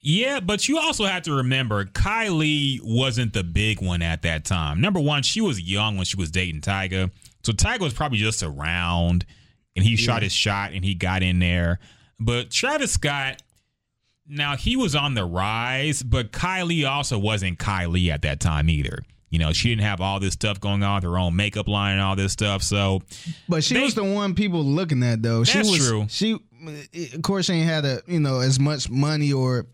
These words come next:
Speaker 2: shit going on, you know, as she do now.
Speaker 1: Yeah.
Speaker 2: But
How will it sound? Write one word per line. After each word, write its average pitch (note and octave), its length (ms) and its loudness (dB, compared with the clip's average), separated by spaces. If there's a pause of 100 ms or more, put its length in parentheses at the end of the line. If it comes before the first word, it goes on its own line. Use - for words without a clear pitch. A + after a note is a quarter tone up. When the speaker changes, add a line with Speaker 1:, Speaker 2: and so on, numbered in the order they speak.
(520)
Speaker 2:
shit D#3 440 -2
going C#3+ 280 0
on, C#3 540 -2 (100)
you A#2+ 200 -2
know, B2+ 100 2
as B2 180 2
she C3+ 100 0
do B2 140 2
now. B2+ 520 0
Speaker 1:
Yeah. A#2+ 380 2
Speaker 2:
But - 80 -10